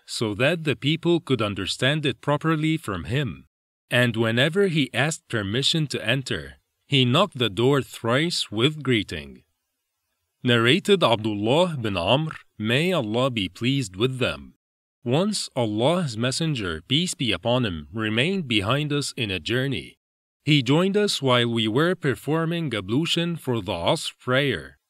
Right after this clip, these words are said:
which was overdue. We were just passing wet hands over our feet, not washing them properly.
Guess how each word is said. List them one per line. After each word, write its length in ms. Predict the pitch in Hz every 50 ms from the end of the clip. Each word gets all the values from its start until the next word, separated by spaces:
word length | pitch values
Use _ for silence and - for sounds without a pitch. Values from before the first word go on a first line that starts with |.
| _ -
which 340 | 107 117 117 - - - 127
was 340 | 131 143 160 180 165 - -
overdue. 760 | 123 131 123 107 135 151 156 131 123 110 90 76 67 - - _ _ _ _ _ _ _ _ _
We 160 | - 143 139
were 200 | 131 135 127 127
just 380 | 110 107 147 190 208 - - _
passing 460 | 156 160 165 165 - 175 175 175 143
wet 280 | 113 127 147 185 - -
hands 400 | 123 151 156 165 175 165 135 - -
over 420 | - 139 160 170 156 180 185 180 147
our 240 | 113 107 101 92 92
feet, 480 | - - - 165 139 87 - - - - _ _ _ _ _ -
not 300 | 117 139 170 - - 123
washing 400 | 131 143 139 - 156 151 147 117
them 180 | 113 98 95
properly. 720 | - - 131 147 143 - 151 135 120 98 80 69 69 76